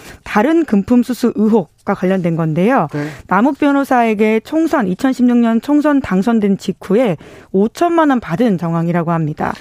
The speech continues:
Speaker 2: 그 전에 곽상도 전 의원 남욱 변호사 한두 번 봤나 잘 모른다 이렇게 얘기했는데 오천만 원이나 받았어요?
Speaker 1: 네, 이제 그러다 보니까 검찰에서는 불법 정치 자금이나 뇌물일 가능성을 의심하고 있는데요.
Speaker 2: 네.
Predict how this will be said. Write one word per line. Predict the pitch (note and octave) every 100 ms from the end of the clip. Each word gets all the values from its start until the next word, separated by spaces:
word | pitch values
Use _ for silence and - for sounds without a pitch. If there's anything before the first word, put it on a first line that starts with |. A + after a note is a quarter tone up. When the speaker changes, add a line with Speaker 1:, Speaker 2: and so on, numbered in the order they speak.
| - - -
Speaker 2:
그 | - C4+
전에 | G#3 G3+ A3+ B3 G#3 F#3+ A3 G#3+ F3+ D#3
곽상도 | F3+ - B3 A#3 A#3+ A#3 G#3+
전 | - G#3 G#3+
의원 | G3+ G3+ G3+ F#3+
남욱 | F3+ A3+ A3
변호사 | A#3 A3+ G#3+ A3
한두 | D#3+ A3 C4+
번 | F#4 G4
봤나 | G3+ A3+ B3 A#3+
잘 | A3+ A3+
모른다 | F#3+ G#3+ C#4+ D4 C4+
이렇게 | G#3 G#3 G#3
얘기했는데 | F#3 A3 G#3 G3
오천만 | D#3 E3+ - B3+ A#3
원이나 | A3 G3
받았어요? | E3+ D3+ C3 E3+ C4+ _
Speaker 1:
네, | G#3
이제 | G#3
그러다 | G#3 B3 D4+
보니까 | C#4+ C4+ B3+
검찰에서는 | A#3+ F#3+ A3 B3 A#3 A3+ A3 G#3+
불법 | G#3 G#3+ B3+
정치 | B3 A#3 A#3+
자금이나 | G#3+ F#3+ G#3 G3+ G3
뇌물일 | F3+ G#3+ C4+ B3+
가능성을 | A3 G3 - F#3+ E3+
의심하고 | G#3 - A#3+ G3 E3+
있는데요. | D#3 D#3+ E3 A#3+ G#3+
Speaker 2:
네. | F3